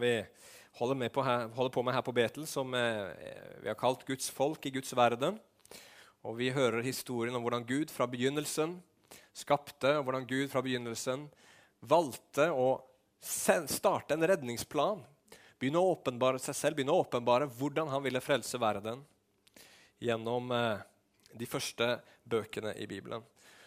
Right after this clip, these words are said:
Og vi har nå kommet til, eh, Josef, historien om Josef.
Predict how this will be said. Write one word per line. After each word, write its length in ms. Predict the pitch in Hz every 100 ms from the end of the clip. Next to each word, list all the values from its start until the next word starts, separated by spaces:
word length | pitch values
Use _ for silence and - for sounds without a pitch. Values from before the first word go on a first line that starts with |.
| _
Og 120 | - 123
vi 40 |
har 80 | 151
nå 100 | 156
kommet 340 | - 127 143
til, 360 | - 131 131 139
eh, 280 | 135 123 98 - - _ _ _ -
Josef, 640 | 104 120 196 - 208 214
historien 360 | - 139 131 131
om 80 | 135
Josef. 520 | 120 - 170 -